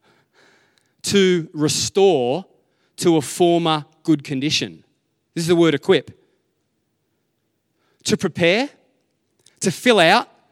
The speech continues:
to equip. It is used of reconciling factions,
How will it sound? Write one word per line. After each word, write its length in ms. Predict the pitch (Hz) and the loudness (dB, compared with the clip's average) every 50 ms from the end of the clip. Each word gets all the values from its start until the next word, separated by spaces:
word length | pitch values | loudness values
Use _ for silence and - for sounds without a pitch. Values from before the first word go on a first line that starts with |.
| _ _ - | _ _ -2
to 200 | - 202 190 185 | 4 4 6 6
equip. 480 | 175 - - 233 202 156 - - - - | 4 2 4 4 4 4 4 -4 -10 -2
It 100 | - 190 | 0 2
is 200 | 196 180 147 143 | 2 2 0 0
used 540 | 185 214 220 226 233 240 226 202 - - - _ _ - - - | 2 2 4 4 4 4 2 0 -4 -10 -14 _ _ -20 -12 -2
of 220 | - 170 160 143 147 | 0 0 0 2 0
reconciling 880 | 160 196 214 - - 220 214 - - 208 190 185 185 180 185 180 175 | 2 2 2 2 0 -2 -2 0 0 2 4 4 4 2 2 0 -2
factions, 800 | - - - 190 196 - - - 180 151 117 101 98 - - | -4 0 -2 -2 0 0 -4 -2 -2 -2 -4 -6 -10 -14 -16